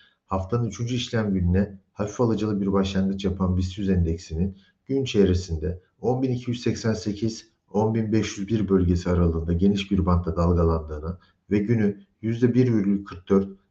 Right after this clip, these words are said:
değer kazanımıyla on bin dört yüz altmış dört puandan tamamladığını gördük. bis yüz endeksinde gerçek-, gerçekleşen işlem hacmi yaklaşık olarak yüz otuz dört virgül altı milyar T L oldu.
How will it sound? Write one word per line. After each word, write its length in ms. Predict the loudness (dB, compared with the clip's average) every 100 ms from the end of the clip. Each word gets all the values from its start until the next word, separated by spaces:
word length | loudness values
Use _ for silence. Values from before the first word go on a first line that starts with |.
| 2
değer 300 | 4 4 2
kazanımıyla 760 | 2 4 4 2 0 -2 -4 -12 -2
on 240 | 0 0
bin 140 | 0 0
dört 160 | -2
yüz 140 | -2 -2
altmış 320 | -2 -4 -4
dört 220 | -4 0
puandan 380 | 2 4 4 2
tamamladığını 680 | 0 2 2 2 2 0 2
gördük. 580 | 4 2 0 -12 -20 _ _ -20 -20 -20 _ -2
bis 200 | -2 0
yüz 120 | 2
endeksinde 480 | 2 2 0 2 4
gerçek-, 640 | 4 4 -2 -6 -8 -8
gerçekleşen 560 | -4 -2 -2 -4 -4 -4
işlem 300 | -4 -2 2
hacmi 480 | 2 2 0 -2 -6 _ _
yaklaşık 480 | -4 -4 -2 -4 0
olarak 460 | 2 4 2 -2 -2
yüz 120 | 0
otuz 260 | 0 -2 0
dört 240 | 0 0
virgül 220 | 0 0
altı 280 | 0 0 0
milyar 380 | 2 4 4 4
T 140 | 2
L 40 | 4
oldu. 420 | 4 2 -2 -8